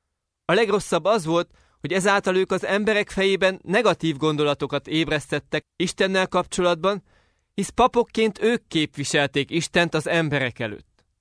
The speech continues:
A nép ezért nem szeretett áldozatot hozni az Úrnak, és az Úr megítélte Élit, mert nem utasította rendre a fiait.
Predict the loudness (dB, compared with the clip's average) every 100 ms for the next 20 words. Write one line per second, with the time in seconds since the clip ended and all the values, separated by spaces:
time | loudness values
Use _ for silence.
0 | _ _ _ _ _ _ _ _ 2 4
1 | 2 2 2 2 0 -2 -2 0 0 0
2 | 0 4 4 4 0 0 -2 0 0 0
3 | -2 0 0 2 0 -4 _ _ -8 0
4 | 2 2 2 2 2 0 0 0 0 0
5 | 2 0 -2 -6 -10 -2 -2 2 2 2
6 | -2 -2 -4 -4 -2 0 0 0 0 -2
7 | -4 -6 -6 -12 _